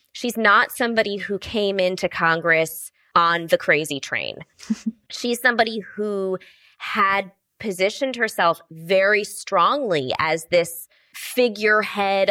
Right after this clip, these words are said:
of the modern millennial conservative movement to try to speak to that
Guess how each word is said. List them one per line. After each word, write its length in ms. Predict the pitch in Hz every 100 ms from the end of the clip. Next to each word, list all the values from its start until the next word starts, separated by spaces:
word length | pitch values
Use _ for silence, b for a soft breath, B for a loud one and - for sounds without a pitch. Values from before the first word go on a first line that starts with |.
| -
of 260 | 180 170
the 320 | 160 170 165 - _ -
modern 840 | 175 175 180 190 196 196 196 190 -
millennial 800 | 175 170 170 175 185 175 170 170 170
conservative 960 | - 165 - 185 175 180 160 160 151
movement 800 | 170 180 165 160 135 135 - -
to 100 | -
try 200 | - 175
to 60 | 170
speak 400 | - - 170 -
to 100 | 185
that 380 | 160 139 -